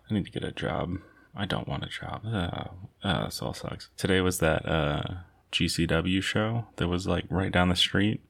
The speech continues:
and I just had it on, uh, in the background while I was reading, not really paying attention. But man, I am glad I didn't go. None of those matches seemed that great, and they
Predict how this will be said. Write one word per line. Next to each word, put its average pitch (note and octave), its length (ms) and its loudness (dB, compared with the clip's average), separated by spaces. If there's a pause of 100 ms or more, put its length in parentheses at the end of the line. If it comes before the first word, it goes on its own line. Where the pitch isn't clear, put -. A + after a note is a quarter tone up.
(100)
and F2+ 100 4
I E2+ 40 4
just D#2+ 160 0
had D#2+ 200 2
it D#2+ 100 0
on, D2+ 500 2 (200)
uh, D#2 440 0 (140)
in F2 80 0
the E2+ 80 0
background E2 560 2
while E2 140 4
I D#2+ 140 2
was E2 60 0
reading, E2+ 360 0
not E2 200 0
really E2 160 0
paying E2+ 240 -2
attention. E2+ 520 -2 (100)
But D#2+ 100 -4
man, E2 240 2
I E2 140 2
am D#2 300 -4 (100)
glad - 340 2
I F2+ 80 6
didn't F2+ 280 2
go. E2+ 360 0 (160)
None D#2+ 300 2
of G2 80 0
those F#2+ 180 4
matches F#2 600 2 (440)
seemed F#2+ 400 -2
that F#2+ 220 -2
great, F#2 320 0 (160)
and E2 160 -2
they F#2+ 100 -2